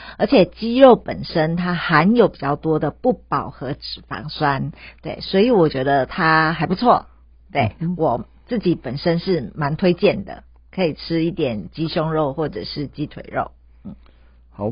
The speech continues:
Speaker 2: 这也是白肉的一种嘛，对不对？
Speaker 1: 对，就是
Speaker 2: 两只脚是白肉哦。
Speaker 1: 对，两只脚是白肉。好，那再来是像瘦牛肉啦、瘦猪肉啦，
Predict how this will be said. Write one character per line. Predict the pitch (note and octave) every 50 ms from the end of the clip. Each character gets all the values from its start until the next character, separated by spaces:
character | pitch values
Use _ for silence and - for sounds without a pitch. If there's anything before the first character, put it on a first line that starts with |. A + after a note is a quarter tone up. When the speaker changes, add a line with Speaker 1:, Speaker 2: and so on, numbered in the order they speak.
| A2+ - -
Speaker 2:
这 | D#3 C#3+
也 | A#2+
是 | C3+ C#3+
白 | - - G2+ G#2
肉 | A#2+ B2 A#2
的 | G#2+ G#2
一 | - A#2
种 | G#2 - G2+ F2
嘛， | F2 F2
对 | - G2 G2
不 | G2
对？ | F#2 F#2+
Speaker 1:
对， | B2
就 | B2 B2
是 |
Speaker 2:
两 | A#2 -
只 | - - C#3+
脚 | D3 A#2+ G2+ F#2+
是 | - B2
白 | A2 - F#2 F#2 F#2+
肉 | G2+ A2 G2+ F#2
哦。 | F2+ F2+ -
Speaker 1:
对， | G#3 F3+ D#3+ C#3+
两 | F3 G3 - A3+ G3+
只 | - A#3 C#4 C#4 A#3+ G3+
脚 | - G3+ D3
是 | F3+ - G3 F3+
白 | - E3+ D3 A#2+ C#3+
肉。 | F3 F3+ F3 - - E3+ G3+ G#3+ G#3+
好， | G3 D3+ C#3+ - - - - - -
那 | - E4+ E4 E4
再 | E4 E4 D#4
来 | D4 B3 A3 A3
是 | - C4 C4+ C4 B3+
像 | - - - - D4+ C4+ C4 B3+
瘦 | - - D4+ C#4+ C4+ B3
牛 | A#3+ A3+ G#3 G3 G#3
肉 | G#3+ A#3+ A#3+ A#3+ A#3 A3+
啦、 | G#3+ G#3 G3+ G3+ G3 F#3+ G3 G3+
瘦 | - - A3+ G#3
猪 | F#3+ - G3 G3+
肉 | G3 G#3 G#3+ G3+ G3+ F#3+
啦， | F#3 F3 E3+ E3+